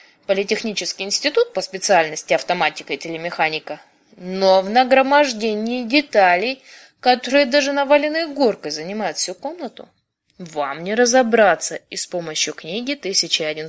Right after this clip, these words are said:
полезный совет молодой хозяйки". Первой фразой, которая вылетит из милых уст вашей супруги, когда она возвратится домой, будет:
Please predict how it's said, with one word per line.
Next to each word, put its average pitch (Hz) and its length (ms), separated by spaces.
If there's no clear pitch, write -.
полезный 160 400
совет 190 400
молодой 175 360
хозяйки". 160 600
Первой 170 300
фразой, 180 440
которая 156 400
вылетит 170 480
из 185 200
милых 233 380
уст 220 360
вашей 185 420
супруги, 214 720
когда 175 340
она 147 140
возвратится 170 640
домой, 165 440
будет: 175 460